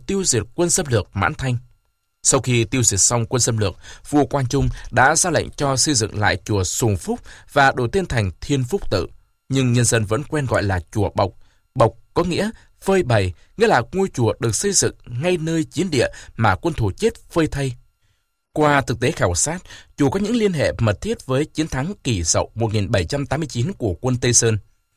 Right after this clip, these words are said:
Ngay phía trước chùa Bộc vẫn còn một cái hồ được gọi là Hồ Tắm Tượng, nơi đội hình voi của nghĩa quân Tây Sơn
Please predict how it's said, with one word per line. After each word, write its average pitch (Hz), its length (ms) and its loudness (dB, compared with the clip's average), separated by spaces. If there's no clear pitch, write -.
Ngay 127 260 4
phía 147 140 -6
trước 220 200 -8
chùa 113 140 -2
Bộc 98 200 0
vẫn 226 140 2
còn 123 340 2
một 117 140 2
cái 214 120 -2
hồ 107 360 0
được 117 140 0
gọi 120 140 4
là 110 260 4
Hồ 107 360 0
Tắm 107 180 -2
Tượng, - 260 -2
nơi 123 420 2
đội 117 220 -2
hình 107 280 -2
voi 160 220 0
của 107 340 -4
nghĩa 143 80 -2
quân 160 160 -4
Tây 139 160 -2
Sơn 123 260 2